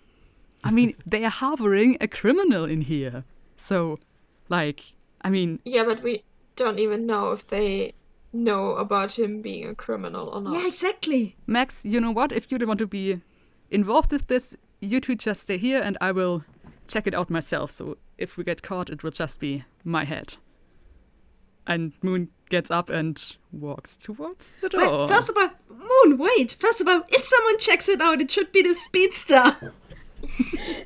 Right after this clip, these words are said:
Speaker 2: Moon, Moon, wait a second,
Speaker 3: Uh,
Speaker 2: please. We can't just walk into an office without, you know,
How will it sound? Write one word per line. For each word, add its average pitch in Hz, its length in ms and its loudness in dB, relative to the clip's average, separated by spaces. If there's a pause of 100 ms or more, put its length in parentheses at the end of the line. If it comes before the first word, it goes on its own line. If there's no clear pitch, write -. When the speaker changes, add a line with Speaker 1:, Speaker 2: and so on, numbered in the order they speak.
(180)
Speaker 2:
Moon, 285 420 -4 (220)
Moon, 339 300 -2
wait 330 200 0
a 523 80 0
second, 233 580 -4
Speaker 3:
Uh, 214 300 0
Speaker 2:
please. - 60 -12
We 254 80 -2
can't 330 200 -4
just 339 220 -8
walk 226 220 -2
into 220 680 0
an 202 100 -4
office - 640 -6 (160)
without, - 320 -8
you - 60 -12
know, - 240 -14